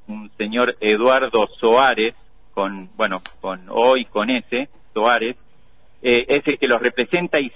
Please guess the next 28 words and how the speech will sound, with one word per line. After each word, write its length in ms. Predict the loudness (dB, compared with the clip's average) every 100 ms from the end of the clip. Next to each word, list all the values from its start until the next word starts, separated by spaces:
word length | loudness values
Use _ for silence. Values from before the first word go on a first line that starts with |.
| -4
siempre 460 | -4 -4 -2 -2 2
logra 280 | 2 2 0
alguna 400 | 0 -6 -2 0
instancia 920 | -2 -6 0 0 0 -8 0 0 0 -10
superior, 680 | -12 -4 -2 0 2 2 2
posterior, 560 | -2 -2 0 0 0 0
para 200 | 0 -2
que 160 | -2 -4
no 140 | -4 -2
se 80 | -2
haga 140 | 0
efectivo 440 | 0 -2 -4 -2 0
el 40 |
desalojo. 480 | 0 -2 0 0 0
El 60 | -2
desalojo 420 | -2 0 0 -2
ya 140 | -2
estaba 280 | -2 2 0
vi-, 120 | 0 -16 -20 -20 -12 -4
vigente 460 | -2 -2 0 0
desde 240 | 2 2 2
octubre 640 | 2 2 4 4 0 -2 -20 -20 -14
y 100 | -2 0
lo 100 | 2
vienen 340 | 2 2 2
retrasando, 1040 | 0 0 0 0 0 2 4 2 2 2
van 180 | 2 0
negociando. 920 | 2 2 0 0 2 2 2 2 2